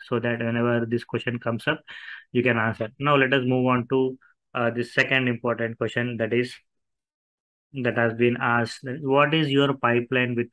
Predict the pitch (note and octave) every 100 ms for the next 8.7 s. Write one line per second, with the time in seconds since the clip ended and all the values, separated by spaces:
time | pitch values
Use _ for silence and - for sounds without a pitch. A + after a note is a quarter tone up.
0 | - A#2+ G#2 G2+ - - _ _ - -
1 | - - - - C3 C3 D3 C#3 C3+ C#3+
2 | C#3+ C#3+ C3 B2+ B2+ C3 B2 B2 B2 B2+
3 | B2 A#2+ - A#2+ A#2 B2 B2 B2 B2+ A#2
4 | A#2+ - B2+ B2 B2 B2 A#2 A#2 A2+ A#2+
5 | A#2+ A#2 A2+ A#2 A#2 - A#2 A2+ A2+ A2+
6 | A2+ A2 G#2 - - - - _ B2 A#2+
7 | A#2+ A#2+ A#2+ A#2+ B2 A#2 A#2 A#2 A#2 A#2
8 | A#2+ A2 A#2+ A2+ A2+ A2 A2+